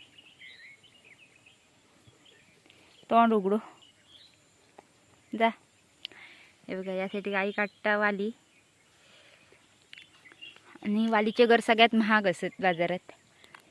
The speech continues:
दीड हजारच्या आसपास पाहिली या. आणि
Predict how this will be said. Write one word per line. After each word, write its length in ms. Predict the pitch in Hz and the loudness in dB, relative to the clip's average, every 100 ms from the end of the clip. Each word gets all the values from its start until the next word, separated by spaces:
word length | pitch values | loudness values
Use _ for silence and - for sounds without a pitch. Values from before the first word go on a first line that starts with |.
| _ _ - - - 202 - _ _ - - - - 226 | _ _ -20 -20 -20 -20 -20 _ _ -20 -20 -20 -18 -14
दीड 240 | 220 240 | -10 -8
हजारच्या 380 | 226 220 208 214 | -8 -10 -8 -10
आसपास 340 | 214 - 196 196 - - | -10 -12 -12 -12 -20 -14
पाहिली 320 | 208 202 202 | -10 -10 -10
या. 120 | 214 196 - _ _ _ _ _ - _ _ | -10 -12 -16 _ _ _ _ _ -20 _ _
आणि 560 | - 196 202 202 208 214 | -20 -20 -18 -18 -18 -18